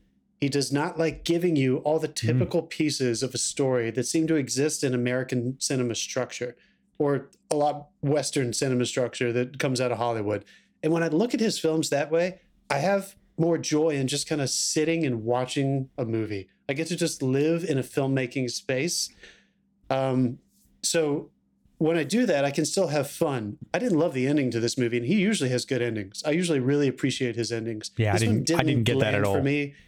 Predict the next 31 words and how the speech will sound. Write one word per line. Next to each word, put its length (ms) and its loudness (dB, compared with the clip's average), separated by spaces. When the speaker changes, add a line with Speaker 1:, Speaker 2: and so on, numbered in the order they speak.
Speaker 1:
I 40 -6
think 180 -2
I 40 0
knew 160 2
what 120 4
he 40 4
was 120 2
trying 280 2
to 80 2
do, 280 2
and 80 2
I'm 80 2
not 180 0
saying 180 0
it 60 0
was 140 -4
bad. 420 0
It 60 -2
just 240 -2
didn't 260 2
take 300 -4
me 100 2
there. 320 -4
Speaker 2:
Yeah. 180 2
Speaker 1:
Um, 300 -4
but 340 0
I 80 2
enjoyed 320 2
the 60 -2
filmmaking 540 0
space, 540 -2